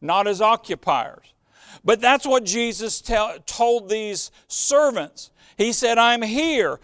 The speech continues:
I'm going to give you the goods to go do business." And I'm going home.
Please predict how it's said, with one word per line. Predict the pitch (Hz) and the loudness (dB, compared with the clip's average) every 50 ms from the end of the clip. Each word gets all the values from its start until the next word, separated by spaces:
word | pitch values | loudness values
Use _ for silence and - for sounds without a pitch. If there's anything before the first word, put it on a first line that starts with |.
| - - - _ | -20 -20 -14 _
I'm | - 165 240 320 370 359 | 0 2 2 2 2 2
going | 349 330 311 294 277 | 2 2 2 2 0
to | 262 262 | -2 -4
give | 240 208 185 226 262 294 320 294 240 240 | -4 -6 -6 -4 -2 -2 -2 -4 -6 -6
you | 247 262 269 269 | -6 -4 -4 -4
the | 247 233 240 226 | 2 2 2 2
goods | 196 180 175 349 294 294 262 226 170 151 139 139 143 - - - - - - _ _ _ _ _ _ _ _ - | 2 2 2 4 6 8 6 6 6 2 -2 -8 -14 -14 -14 -16 -18 -20 -20 _ _ _ _ _ _ _ _ 2
to | 240 226 | 2 2
go | 233 202 185 285 311 349 330 | 4 6 10 10 10 10 8
do | 262 302 330 311 | 4 0 -2 0
business." | 262 254 294 285 277 220 185 180 170 160 131 - - - - - - - - - - _ _ _ _ _ _ _ _ _ _ _ _ _ _ | 0 0 2 2 2 0 -2 -6 -6 -10 -10 -10 -12 -16 -16 -16 -16 -16 -16 -18 -20 _ _ _ _ _ _ _ _ _ _ _ _ _ _
And | - 208 247 | 0 4 6
I'm | 277 330 359 302 | 6 6 6 8
going | 339 339 320 302 294 277 254 | 10 10 10 10 8 2 -2
home. | 233 233 254 277 294 277 269 247 196 147 123 - _ | -4 -4 -2 -2 0 -2 -2 -4 -8 -10 -14 -18 _